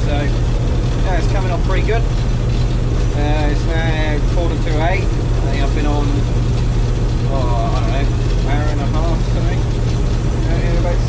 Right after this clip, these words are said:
seven, maybe half six, seven o'clock. Finally got into here. So good to have the rake drilled. Um,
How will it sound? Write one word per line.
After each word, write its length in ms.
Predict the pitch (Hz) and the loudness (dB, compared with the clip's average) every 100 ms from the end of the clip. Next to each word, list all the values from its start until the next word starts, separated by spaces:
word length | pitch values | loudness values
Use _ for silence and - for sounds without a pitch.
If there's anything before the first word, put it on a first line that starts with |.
| - | 0
seven, 260 | - - - - - - - - - - - - - - | 0 0 0 0 0 0 0 0 0 0 0 0 0 0
maybe 240 | - - - | 0 0 0
half 200 | - - - | 0 0 0
six, 200 | - - - - - - - | 0 0 0 0 0 0 0
seven 220 | - - - | 0 0 0
o'clock. 220 | 113 110 - - - - - - - | 0 0 0 -2 0 0 0 0 0
Finally 240 | - - | 0 0
got 120 | - - | 0 0
into 180 | - - | 0 0
here. 200 | - 190 - - - - - - - - | 0 0 0 0 0 0 0 0 0 0
So 140 | - - 127 - | 0 0 0 0
good 220 | 220 208 - - | 0 0 0 0
to 80 | - 180 175 - | 0 0 0 0
have 120 | - | 0
the 60 | 170 | 0
rake 280 | 175 180 - | 0 0 0
drilled. 320 | - 185 190 180 | 0 0 0 0
Um, 1080 | - - - - - - - - - - | 0 0 -2 -2 0 0 0 0 0 0